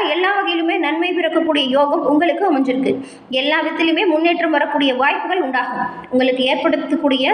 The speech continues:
சரியான வாய்ப்புகளை முறையா நீங்க பயன்படுத்திக்கிட்டீங்கன்னா எல்லா விதத்திலுமே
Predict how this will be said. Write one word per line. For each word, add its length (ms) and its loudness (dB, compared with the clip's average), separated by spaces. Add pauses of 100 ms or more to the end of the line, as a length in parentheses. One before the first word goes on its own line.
(140)
சரியான 420 0
வாய்ப்புகளை 500 0
முறையா 360 0
நீங்க 200 -2
பயன்படுத்திக்கிட்டீங்கன்னா 720 -2 (520)
எல்லா 240 0
விதத்திலுமே 420 0